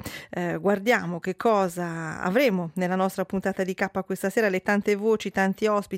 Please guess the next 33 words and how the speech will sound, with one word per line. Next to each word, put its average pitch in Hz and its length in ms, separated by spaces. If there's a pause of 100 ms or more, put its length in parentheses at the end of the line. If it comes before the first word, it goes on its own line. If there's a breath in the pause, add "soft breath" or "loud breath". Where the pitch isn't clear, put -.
(180)
tanti 202 360
temi. 247 460 (300 loud breath)
Parleremo 247 440
di 240 140
mucche 262 320
e 233 60
pascoli 226 500
verdi 202 480
che 190 140
furono, 226 580
di 185 140
radio 180 260
comunitarie, 202 880 (300 loud breath)
di 202 120
fotogiornalismo, 220 1040
andando 196 360
a 185 60
curiosare 196 720
tra 208 200
gli 180 100
scatti 196 480
di 175 120
Mario 202 240
Dondero, 185 480 (200 loud breath)
maestro 208 600
del 196 180
reportage 180 640
umanista, 190 640
scatti - 380
in 180 80
mostra 190 480
a 208 140
Locarno, 262 580